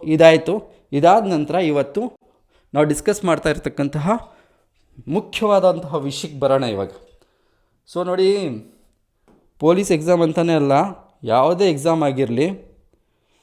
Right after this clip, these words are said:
ಯಾವುದೇ ಕೆಲಸನಾದ್ರೂ ಆಗಿರಲಿ, ಫಸ್ಟ್ ಏನಪ್ಪ ಅಂತ ಹೇಳಿದ್ರೆ, ನಾವು ಅದನ್ನು ಸ್ಟಾರ್ಟ್ ಮಾಡೋಕ್ಕೆ ಮುಂಚೆ ಪ್ರಾಪರಾಗಿ ಪ್ಲ್ಯಾನಿಂಗ್ ಹಾಕ್ಕೋಬೇಕು. ಪ್ರಾಪರಾಗಿ ಪ್ಲ್ಯಾನಿಂಗ್ ಹಾಕ್ಕೊಂಡು ಎಕ್ಸಿಕ್ಯೂಟ್ ಮಾಡಿದ್ರೆ ಸಕ್ಸಸ್ ರೇಷಿಯೋ ತುಂಬ ಇರುತ್ತೆ.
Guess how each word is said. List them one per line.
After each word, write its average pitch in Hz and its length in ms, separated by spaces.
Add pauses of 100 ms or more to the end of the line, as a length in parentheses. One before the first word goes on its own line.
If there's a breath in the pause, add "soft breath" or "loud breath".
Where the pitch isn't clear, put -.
(1200)
ಯಾವುದೇ 156 340
ಕೆಲಸನಾದ್ರೂ 170 640
ಆಗಿರಲಿ, 131 720 (320)
ಫಸ್ಟ್ 147 260
ಏನಪ್ಪ 165 400
ಅಂತ 135 220
ಹೇಳಿದ್ರೆ, 120 680 (440)
ನಾವು 120 220
ಅದನ್ನು 123 240
ಸ್ಟಾರ್ಟ್ 127 400
ಮಾಡೋಕ್ಕೆ 127 240
ಮುಂಚೆ 107 400 (360)
ಪ್ರಾಪರಾಗಿ 127 760
ಪ್ಲ್ಯಾನಿಂಗ್ 113 420
ಹಾಕ್ಕೋಬೇಕು. 92 560 (640)
ಪ್ರಾಪರಾಗಿ 139 600
ಪ್ಲ್ಯಾನಿಂಗ್ 139 500
ಹಾಕ್ಕೊಂಡು 127 640
ಎಕ್ಸಿಕ್ಯೂಟ್ 135 640
ಮಾಡಿದ್ರೆ 123 640 (400)
ಸಕ್ಸಸ್ - 460
ರೇಷಿಯೋ 139 260
ತುಂಬ 127 300
ಇರುತ್ತೆ. 101 380